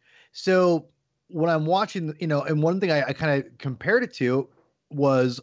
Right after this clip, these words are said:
the Blu-ray. The Blu-ray is so much brighter than the four K. And right now I'm watching it in Blu-ray, and it still looks good. There's a little, it's not as detailed as the four K is, obviously,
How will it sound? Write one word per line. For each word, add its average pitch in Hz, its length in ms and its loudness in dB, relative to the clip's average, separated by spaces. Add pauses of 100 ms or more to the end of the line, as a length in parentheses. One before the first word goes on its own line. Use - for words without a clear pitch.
(140)
the 135 140 -4
Blu-ray. 143 540 0 (360)
The 156 100 0
Blu-ray 170 600 2
is 143 200 -4
so - 300 0
much 165 340 -2
brighter 127 580 -2
than 110 120 -10
the 107 100 -6
four 117 300 -4
K. - 300 -14 (460)
And 139 120 -2
right 160 160 0
now 165 160 2
I'm 139 100 -2
watching 151 300 -2
it 143 120 2
in 123 140 -4
Blu-ray, 135 400 0
and 170 80 -4
it 175 60 -2
still 254 240 -2
looks 190 200 0
good. 117 400 0
There's 160 160 -6
a 165 60 -2
little, 202 300 0
it's 151 260 -10
not 190 240 2
as 151 140 2
detailed 147 500 -2
as 117 120 -2
the 107 60 -14
four 123 220 -8
K 175 240 0
is, 185 160 2
obviously, 196 640 0